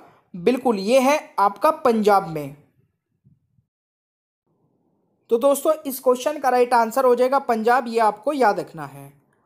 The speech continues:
अगला क्वेश्चन आता है भारत में कौन सा राष्ट्रीय उद्यान नहीं है? तो यहाँ पर अगर मैं बात करूँ दोस्तों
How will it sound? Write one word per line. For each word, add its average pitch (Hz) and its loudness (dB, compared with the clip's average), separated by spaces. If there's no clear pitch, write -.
अगला 269 2
क्वेश्चन 294 -2
आता 254 0
है 277 -2
भारत 226 2
में 294 -4
कौन 262 0
सा 277 0
राष्ट्रीय 240 0
उद्यान 240 -2
नहीं 190 -4
है? 139 -10
तो 226 -4
यहाँ 233 2
पर 320 4
अगर 294 2
मैं 285 0
बात 233 2
करूँ 269 0
दोस्तों 226 0